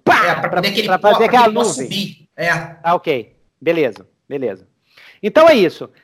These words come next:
Speaker 1: Sete, você toma sete, tá todo, todo arranhado, todo arranhado, sete de dano,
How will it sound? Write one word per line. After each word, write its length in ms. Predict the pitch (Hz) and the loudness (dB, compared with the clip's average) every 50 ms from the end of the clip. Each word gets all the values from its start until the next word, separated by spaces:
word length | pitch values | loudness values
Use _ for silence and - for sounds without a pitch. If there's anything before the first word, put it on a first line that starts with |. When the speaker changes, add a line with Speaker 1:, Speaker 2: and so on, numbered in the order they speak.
| _ _ | _ _
Speaker 1:
Sete, 680 | - - - - 254 277 311 320 - - 320 320 269 - - | -20 -4 0 2 2 4 2 0 -2 -4 -6 -6 -6 -8 -12
você 180 | - - - | -10 -10 -10
toma 360 | 208 208 233 240 247 247 233 214 | -4 -2 -2 0 0 0 0 -2
sete, 560 | - - - - 247 277 294 285 - 269 233 | -4 -4 0 2 2 4 2 0 -2 -6 -6
tá 180 | - 247 240 | -2 -2 -2
todo, 340 | 208 - - 285 302 262 269 | -2 -2 -2 -2 -2 -2 -6
todo 380 | 196 _ _ - 277 294 262 269 | -12 _ _ -2 -2 -2 -2 -2
arranhado, 580 | - 220 254 233 208 202 202 220 233 220 220 | -2 -2 0 0 2 2 4 4 2 2 0
todo 240 | 214 - 240 240 247 | -4 -6 -4 -2 0
arranhado, 640 | 254 196 208 226 202 185 175 180 190 214 220 226 285 | -2 -2 -2 -2 -2 -2 0 2 2 0 0 -4 -8
sete 400 | - - - 220 233 240 - 240 | -10 -4 -2 0 0 0 -2 -6
de 120 | 196 233 | -16 -6
dano, 420 | 202 170 196 196 214 240 262 277 | -2 0 2 4 4 2 0 -2